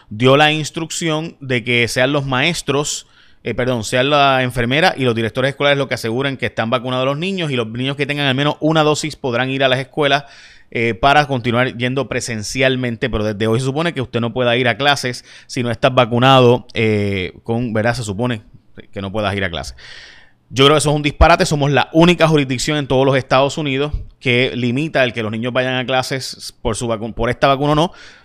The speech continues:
porque especialmente esta vacuna no evita la transmisión.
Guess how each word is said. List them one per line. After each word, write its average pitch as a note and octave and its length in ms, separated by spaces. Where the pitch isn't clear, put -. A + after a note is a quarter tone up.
porque B2 260
especialmente A#2 540
esta C#3+ 160
vacuna C#3+ 400
no B2 180
evita C3 260
la C3+ 140
transmisión. A2 920